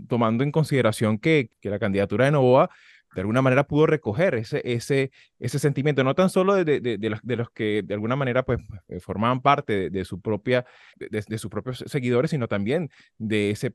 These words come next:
de ese electorado, pues, que, que anticorreísta que, que de alguna manera pudo aglutinarse al albur de su, de su, de, de su propuesta? ¿Cómo lo ves tú, eh, ya conocidos los resultados?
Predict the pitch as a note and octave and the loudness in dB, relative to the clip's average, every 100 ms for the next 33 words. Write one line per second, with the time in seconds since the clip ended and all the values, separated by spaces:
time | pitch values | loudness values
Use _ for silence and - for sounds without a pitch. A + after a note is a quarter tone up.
0 | - B2 A#2+ D3+ C#3+ C3 B2 - B2+ A#2+ | -4 -2 2 2 2 2 -2 2 4 4
1 | C3 C3+ B2+ - A2 - G#2+ - _ _ | 4 0 -6 -8 -8 -4 -6 -6 _ _
2 | - C#3+ C3 C3 C3 B2 B2+ B2+ - E3 | -2 0 0 -2 -2 0 0 -2 -4 -4
3 | C3+ A2+ G2 A2 G#2 A2+ C#3+ A#2+ C#3+ B2 | -2 -4 -2 -2 -2 -2 -2 -2 -2 -2
4 | C3 C#3 B2+ A2+ G#2+ D3 C3 E3 - _ | -2 -2 -2 -2 -2 -4 -4 -6 -6 _
5 | - A2+ G#2 A2 A#2+ C3+ - B2 G#2 G2 | -4 -2 -2 -2 -4 -4 -4 -4 -4 -6
6 | - G2 E2+ D2+ B1+ D#2 G2+ G#2+ G2+ - | -6 -8 -10 -10 -12 -10 -10 -8 -4 -2
7 | G#3 - E2+ - E3+ C3+ C#3 - C3 C3 | -2 -4 -6 -2 2 2 0 -4 -4 -4
8 | C3 - _ - A2 G#2 G2 A#2 A2+ - | -6 -16 _ -8 -4 -2 0 0 0 -2
9 | B2 - A#2 A#2 A2 F#2 E2 C#2+ - _ | -4 0 0 -2 -4 -6 -6 -8 -10 _